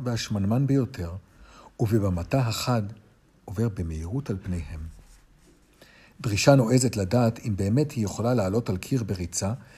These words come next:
נתקלה במה שנראה כחירשות גמורה. ניסיון לדחוק בה לענות באמצעות רמז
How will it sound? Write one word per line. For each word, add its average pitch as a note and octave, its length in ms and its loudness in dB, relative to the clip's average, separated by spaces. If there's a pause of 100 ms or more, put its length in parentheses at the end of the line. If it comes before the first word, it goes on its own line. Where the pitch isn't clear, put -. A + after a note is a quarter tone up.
(180)
נתקלה C3+ 420 4
במה D3 280 4
שנראה C#3+ 440 0 (760)
כחירשות B2+ 580 2
גמורה. F#2+ 340 0 (720)
ניסיון C#3+ 360 6
לדחוק D3 400 4
בה B2+ 120 4
לענות A2+ 380 4
באמצעות B2 560 0
רמז G#2+ 460 2